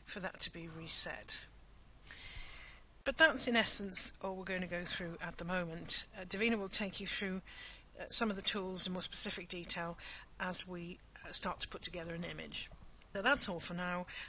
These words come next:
and I'll see you in the next video.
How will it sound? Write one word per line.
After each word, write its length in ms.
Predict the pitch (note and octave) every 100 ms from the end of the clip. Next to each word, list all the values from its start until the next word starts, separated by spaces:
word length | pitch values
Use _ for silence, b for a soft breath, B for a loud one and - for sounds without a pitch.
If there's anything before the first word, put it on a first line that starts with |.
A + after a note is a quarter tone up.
| -
and 140 | A3+ -
I'll 140 | F3
see 240 | E3 - E3
you 240 | E3+ E3+ F3
in 260 | E3 D#3+ -
the 80 | F#3
next 340 | D#3 - -
video. 460 | C#4 B3 D#3 C#3+